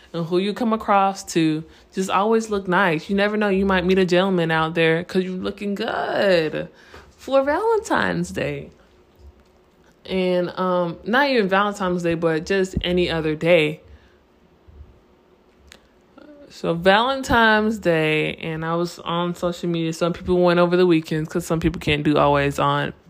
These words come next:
um, Valentine's Day. But I said, beautiful people look amazing. Some girls call it Galentine's Day. They took their friend out. They went out and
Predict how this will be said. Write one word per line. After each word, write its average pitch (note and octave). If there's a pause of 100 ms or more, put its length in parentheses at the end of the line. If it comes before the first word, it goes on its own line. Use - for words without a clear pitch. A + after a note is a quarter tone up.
(280)
um, C#3+
Valentine's -
Day. - (1300)
But A3 (1300)
I F3
said, D3+
beautiful G3
people F#3+
look D#3+
amazing. G3+
Some F3+
girls F3+
call F3+
it D3+
Galentine's F#3+
Day. F3+
They F3+
took F#3
their D3+
friend A#3+
out. A3 (360)
They F3
went D#3
out G#3
and D3+